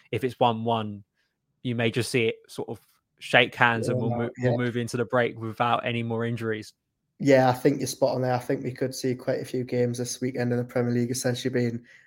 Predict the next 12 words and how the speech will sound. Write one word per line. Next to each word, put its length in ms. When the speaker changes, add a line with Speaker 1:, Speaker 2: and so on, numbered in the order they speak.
Speaker 2:
glorified 520
training 320
sessions 440
with 260
a 60
lot 200
of 60
second 300
string 260
teams 300
out, 140
especially, 540